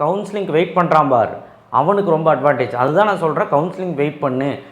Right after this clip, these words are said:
நீ எதுக்கு அவசரப்பட்டு போய் சேர்ற? இதை நான் எவ்வளவோ சொல்லிட்டேன். இருந்தும் சில பேரண்ட்ஸ் எனக்கு ஃபோன் பண்ணி,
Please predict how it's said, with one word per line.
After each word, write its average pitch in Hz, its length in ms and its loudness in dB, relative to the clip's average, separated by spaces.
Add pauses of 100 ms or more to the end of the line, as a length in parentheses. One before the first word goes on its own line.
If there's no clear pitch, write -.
(100)
நீ 151 140 2
எதுக்கு 160 240 2
அவசரப்பட்டு 143 520 -2
போய் 127 220 -6
சேர்ற? 92 380 -4 (720)
இதை 113 140 -2
நான் 117 180 4
எவ்வளவோ 151 340 6
சொல்லிட்டேன். 156 500 0 (100)
இருந்தும் 190 580 0
சில 160 200 0
பேரண்ட்ஸ் 160 380 2
எனக்கு 147 240 -8
ஃபோன் 147 220 -2
பண்ணி, 143 440 -4